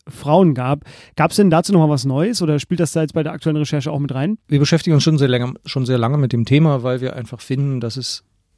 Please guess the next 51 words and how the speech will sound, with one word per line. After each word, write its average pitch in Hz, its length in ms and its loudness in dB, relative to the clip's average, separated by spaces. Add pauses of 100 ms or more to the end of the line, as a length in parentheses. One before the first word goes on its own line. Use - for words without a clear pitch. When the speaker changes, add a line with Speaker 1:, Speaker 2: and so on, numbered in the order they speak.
(160)
Speaker 2:
nicht 127 260 2
geht, 131 320 4
dass 123 280 0
die 127 220 -6
Politik 131 520 0
oder 127 100 -2
die 117 80 -2
Bundespolitik 131 640 2
von 117 160 -4
der 117 140 -2
Wirtschaft 123 320 -2
fordert, 120 400 0 (720)
mehr 120 300 0
Frauen 123 340 -2
in 123 100 -2
Führungspositionen 151 720 0
zu 147 80 -2
ernennen, 127 240 -2
aber 127 120 -4
sich 117 160 -6
selber 123 260 -2
nicht 117 180 -6
an 120 40 -6
diese 110 160 -8
Forderung 101 320 -12
hält. 101 380 -12
Daher 123 400 0
hatten 131 240 0
wir 151 200 2
uns 143 340 -6 (160)
damals, 175 760 2
da 139 120 0
hast 131 180 -4
du 143 40 -2
recht, 131 500 -6
das - 460 -4 (460)
politische 135 440 2
Spitzenamt 147 640 0
der 131 80 2
Verwaltung 139 460 0
angeschaut. 160 460 2
Das 120 100 -2
ist 143 180 -2
der 135 60 -2
beamtete 123 340 -2
Staatssekretär, 147 720 -2
weil 135 120 0
die 123 80 -2
beamteten 127 420 -4
Staatssekretäre 127 640 -4
sind 139 320 4